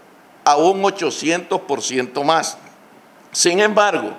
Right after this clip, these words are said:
la propuesta de transporte terrestre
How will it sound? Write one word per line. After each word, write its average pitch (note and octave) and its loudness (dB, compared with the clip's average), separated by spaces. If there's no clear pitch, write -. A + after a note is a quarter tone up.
la D#3 2
propuesta F#3 2
de D3+ 4
transporte D3+ -2
terrestre D#3+ 0